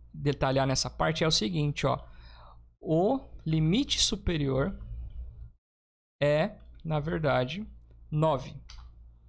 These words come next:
Tá? Ele vai ser um a menos. Aqui o limite, o limite inferior inclui o menos dez.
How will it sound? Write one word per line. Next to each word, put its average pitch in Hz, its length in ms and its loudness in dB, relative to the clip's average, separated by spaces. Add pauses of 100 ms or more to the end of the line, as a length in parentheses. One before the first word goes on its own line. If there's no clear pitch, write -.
(580)
Tá? 131 220 -2
Ele 175 160 2
vai 175 200 0
ser 185 220 4
um 196 160 2
a 262 60 2
menos. 143 600 0
Aqui - 200 -4
o 170 40 4
limite, 170 420 0
o 151 100 0
limite 190 340 2
inferior 170 520 2
inclui 185 440 2
o 180 60 4
menos 190 280 2
dez. - 460 -2